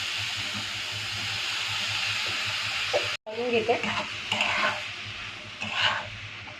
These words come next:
आणि आपण सुक्की बनवणार आहे, वल्ली वगैरे काही नाही. असं या सुकटबरोबर तुम्ही वांग पण टाकून बनवू शकता. ह्याचं भरीत सुद्धा, ना, तर सुकट, अ,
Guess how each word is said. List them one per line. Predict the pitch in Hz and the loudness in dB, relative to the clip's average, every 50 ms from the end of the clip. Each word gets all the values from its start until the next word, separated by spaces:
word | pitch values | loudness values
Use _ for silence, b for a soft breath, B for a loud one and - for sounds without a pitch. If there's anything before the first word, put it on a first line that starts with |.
| - - - - - - - 208 - - - - - - - - - - - - - - - - - - - - - - - - - - - | -14 -14 -14 -14 -4 0 0 0 2 0 -2 -4 -4 -6 -10 -10 -8 -8 -8 -8 -10 -12 -14 -14 -4 0 2 2 2 2 0 -4 -4 6 10
आणि | 240 269 | 12 12
आपण | 277 262 247 - 302 320 | 12 12 12 10 8 8
सुक्की | 302 339 339 - - 349 | 8 6 2 4 6 10
बनवणार | 349 339 285 269 254 247 240 226 233 | 10 12 12 12 12 12 12 12 12
आहे, | 262 339 | 12 12
वल्ली | 392 339 285 262 262 254 262 277 285 269 | 12 12 12 12 10 8 4 4 6 6
वगैरे | 262 254 262 269 | 6 8 6 6
काही | - 294 262 233 220 247 254 | 8 10 10 12 10 10 8
नाही. | 262 262 247 | 6 10 10
असं | 233 208 - - 247 302 - 220 - - - - - - - - - - - - - - - - - - 214 208 - 196 202 - - - - - - - | 10 10 10 8 6 6 6 4 -2 -4 -6 -8 -8 -8 -12 -12 -12 -12 -12 -12 -14 -14 -14 -14 -8 -6 -6 0 0 0 0 0 -4 -8 -14 -8 2 10
या | 240 254 262 | 10 12 12
सुकटबरोबर | - 302 285 - - 294 294 294 302 285 302 311 302 311 | 10 8 6 10 12 12 12 12 12 12 12 10 8 8
तुम्ही | 302 311 320 | 8 6 8
वांग | 320 320 285 269 262 262 277 277 294 285 285 302 302 - | 10 12 12 12 12 12 12 12 12 12 12 10 8 10
पण | 320 339 | 10 10
टाकून | 349 349 285 262 - 294 285 285 | 12 12 12 12 12 8 4 4
बनवू | 277 269 269 277 - | 4 2 2 6 8
शकता. | - 254 - - - 254 | 8 8 8 10 10 12
ह्याचं | 254 262 262 277 254 - 285 240 | 12 12 12 12 12 12 12 12
भरीत | 294 285 247 262 269 | 12 12 12 12 10
सुद्धा, | - - 311 254 302 302 311 339 349 - - - - - - - 208 - - - - _ _ _ - | 4 2 8 12 12 12 12 12 12 10 2 -4 -6 -6 -4 -4 -6 -6 -8 -14 -20 _ _ _ 12
ना, | 285 320 381 - | 12 12 12 12
तर | 370 330 - | 12 10 10
सुकट, | 330 285 - 285 262 - - _ _ _ 285 226 214 190 202 - - - | 10 6 8 8 8 8 6 _ _ _ 8 8 10 8 6 2 -2 8
अ, | - | 10